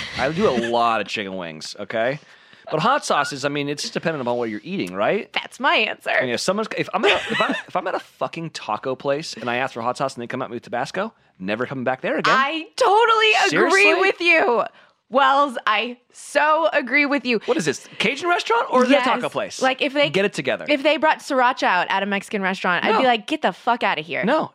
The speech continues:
Speaker 1: exactly.
Speaker 2: No,
Speaker 1: No,
Speaker 2: there's
Speaker 1: thank you.
Speaker 2: specific hot sauces for certain foods.
Speaker 1: Yeah. So if I, yeah, Cholula,
Speaker 2: Uh-huh.
Speaker 1: Tapatio.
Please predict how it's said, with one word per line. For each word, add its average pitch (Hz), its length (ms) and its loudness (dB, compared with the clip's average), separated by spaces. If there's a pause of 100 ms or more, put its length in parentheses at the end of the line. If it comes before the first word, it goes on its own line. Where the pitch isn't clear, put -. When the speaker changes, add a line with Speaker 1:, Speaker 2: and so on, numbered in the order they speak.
Speaker 1:
exactly. 180 800 -2
Speaker 2:
No, 226 80 0
Speaker 1:
No, 139 140 0
Speaker 2:
there's 226 180 2
Speaker 1:
thank 135 280 -2
you. 240 60 2
Speaker 2:
specific 254 480 0
hot 247 240 0
sauces 220 400 -2
for 202 160 -2
certain 190 400 -2
foods. 156 400 -6
Speaker 1:
Yeah. 180 180 0 (220)
So 175 160 0
if - 80 0
I, 147 160 2
yeah, 156 160 -4 (140)
Cholula, 175 580 2 (240)
Speaker 2:
Uh-huh. 185 260 -2
Speaker 1:
Tapatio. 190 560 2